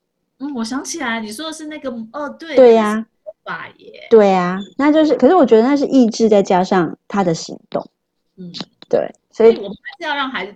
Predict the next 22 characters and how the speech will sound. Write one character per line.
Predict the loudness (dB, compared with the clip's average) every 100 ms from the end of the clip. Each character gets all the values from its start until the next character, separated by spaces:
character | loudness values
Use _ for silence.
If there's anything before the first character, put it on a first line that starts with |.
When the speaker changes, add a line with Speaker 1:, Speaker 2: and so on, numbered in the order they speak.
| -14
Speaker 1:
多 | -12
相 | -12 -12 -12
信 | -14 -16 -16
一 | -16
些 | -18 -18
这 | -18 -18
些 | -18 -20 -20 -20
比 | _
较 | -20 -20 -20 _ _ _ _ _
善 | -16 -12 -12 -12
意 | -16
的 | -20 _ -20 -6
可 | 0
能 | 0
性。 | 0
Speaker 2:
对， |
善 | -6 0 2 4
意 | 4
的 | 2
魔 | 0 -4
法。 | -6 -10 -16 -20 _ _ _ _
Speaker 1:
嗯。 | _